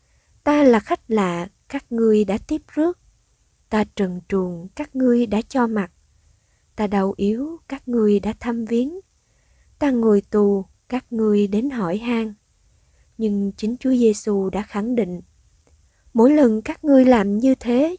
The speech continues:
cho một trong những anh em bé nhỏ nhất của ta đây, là các ngươi đã làm cho chính ta vậy." Tháng mười một đến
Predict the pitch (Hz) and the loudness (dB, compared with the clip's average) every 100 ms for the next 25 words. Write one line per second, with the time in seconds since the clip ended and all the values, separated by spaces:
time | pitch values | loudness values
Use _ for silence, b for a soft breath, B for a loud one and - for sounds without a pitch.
0 | - 247 220 202 _ 240 208 190 208 226 | -2 -2 2 0 _ -2 -2 -2 -4 -6
1 | 226 - 220 214 214 247 302 214 180 247 | -6 -4 -4 -2 -4 -4 -2 -2 -2 -4
2 | 330 _ - 220 - 240 233 240 240 _ | -6 _ -6 -6 -2 -4 0 0 0 _
3 | _ _ _ _ 208 185 - 277 247 226 | _ _ _ _ -6 -6 -6 -8 -2 0
4 | 220 214 220 269 233 190 185 - 220 233 | 2 0 0 0 0 -2 -6 -6 -4 -2
5 | 214 294 _ 240 214 202 185 180 _ _ | -4 -6 _ -6 -2 -2 -2 -4 _ _
6 | _ _ _ _ _ _ _ _ _ _ | _ _ _ _ _ _ _ _ _ _
7 | - 214 208 294 320 233 190 185 175 - | -6 -4 -4 -6 -2 0 2 0 -2 -2
8 | 202 208 | -2 0